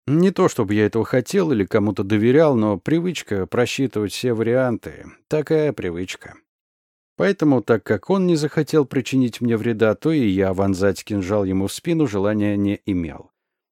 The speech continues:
Да, мне стоит добраться до финиша первым, но устранять для этого своими руками противников тоже нет необходимости.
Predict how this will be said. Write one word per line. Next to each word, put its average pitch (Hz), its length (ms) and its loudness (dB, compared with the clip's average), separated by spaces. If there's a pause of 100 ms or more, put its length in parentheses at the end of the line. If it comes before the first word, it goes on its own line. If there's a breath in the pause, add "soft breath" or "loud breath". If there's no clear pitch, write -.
(200)
Да, 120 400 -2
мне 113 300 0
стоит 131 340 0
добраться 120 440 0
до 135 120 0
финиша 107 420 -4
первым, 85 480 -4
но 117 200 0 (480 soft breath)
устранять 117 720 0
для 101 200 0
этого 113 340 0
своими 123 360 0
руками 117 520 -2
противников 117 840 -4
тоже 160 320 -4
нет 147 200 -2
необходимости. 76 840 -6